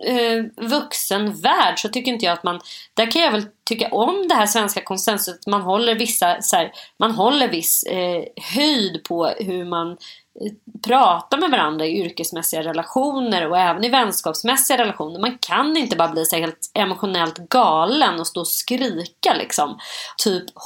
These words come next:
hot, eh, så här, "Passa dig jävligt noga", eller så här, "Du är ju helt dum i huvudet",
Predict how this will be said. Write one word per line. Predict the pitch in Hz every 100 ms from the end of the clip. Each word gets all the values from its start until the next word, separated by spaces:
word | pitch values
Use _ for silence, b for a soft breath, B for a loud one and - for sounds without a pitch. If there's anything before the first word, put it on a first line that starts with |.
| -
hot, | 240 254 254 240 233 226 - 202
eh, | 202 - 190 190 190
så | -
här, | 185 170
"Passa | - 214 - 220
dig | 196
jävligt | 214 202 185 202
noga", | 220 226 190 185 175 - 226 214 214
eller | 202 190
så | 185 175
här, | 165 156
"Du | 196 226 226
är | 214
ju | 208
helt | 185 190 175 170 -
dum | 202 190
i | 185
huvudet", | 170 226 185 170 170 226 233 226 -